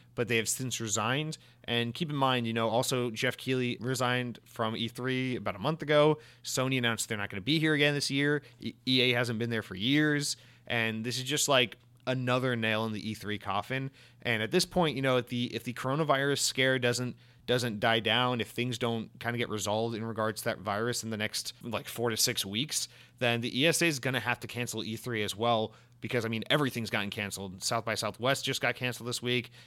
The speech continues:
Last week, a bunch of shows got canceled. Like, the E S A cannot be the only one putting on this kind of show in a sea of other shows that have had to cancel due to this. I mean, everyone else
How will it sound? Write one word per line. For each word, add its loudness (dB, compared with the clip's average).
Last 2
week, -2
a -2
bunch -2
of -4
shows 0
got 0
canceled. -4
Like, -4
the 4
E 6
S 4
A 4
cannot 0
be -2
the -2
only -4
one -2
putting -4
on -2
this -2
kind -6
of -4
show 2
in -2
a 0
sea 2
of 0
other 2
shows -2
that -2
have -4
had -2
to -8
cancel -4
due -6
to -4
this. -4
I -6
mean, -4
everyone 6
else 4